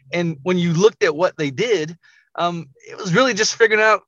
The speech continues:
what we do with carburetor setup. It was figuring out the air, the fuel, the spark, um, in a means that was really close, near and dear to my heart,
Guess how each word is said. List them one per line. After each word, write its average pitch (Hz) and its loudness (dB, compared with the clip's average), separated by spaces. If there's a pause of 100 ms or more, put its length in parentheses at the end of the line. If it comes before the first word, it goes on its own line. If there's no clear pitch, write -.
(340)
what 214 -2
we 220 -4
do 214 2
with 214 2
carburetor 175 4
setup. 127 -4
It 170 -2
was 175 -8
figuring 202 0
out 202 0
the 170 -4
air, 196 -2
the 131 -8
fuel, 185 -4
the 135 -10
spark, 180 -2 (460)
um, 160 -4
in 190 0
a 170 0
means 190 -4
that 175 -4
was 147 -8
really 190 -4
close, 196 -6
near 175 -4
and 160 -6
dear 190 -2
to 175 -4
my 175 -4
heart, 185 -2